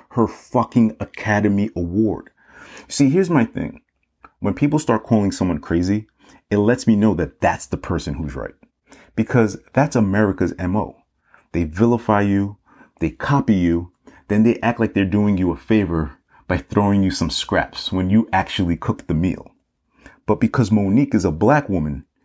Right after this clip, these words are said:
she has to jump through hoops to prove what she deserves. And it's hilarious to me because everybody acted like Monique was bugging, but then celebrated the Parkers finally coming on Netflix.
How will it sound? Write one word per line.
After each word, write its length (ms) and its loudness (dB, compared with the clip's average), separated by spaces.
she 200 0
has 200 0
to 100 -2
jump 300 0
through 160 0
hoops 320 -4
to 120 -6
prove 720 0
what 140 -4
she 160 -4
deserves. 520 -8
And 120 4
it's 140 -2
hilarious 840 0
to 100 -6
me 240 -10
because 480 0
everybody 500 2
acted 280 0
like 180 2
Monique 340 0
was 140 -2
bugging, 560 -2
but 120 0
then 140 4
celebrated 640 2
the 80 -2
Parkers 440 -2
finally 380 -4
coming 300 -4
on 120 -6
Netflix. 600 -14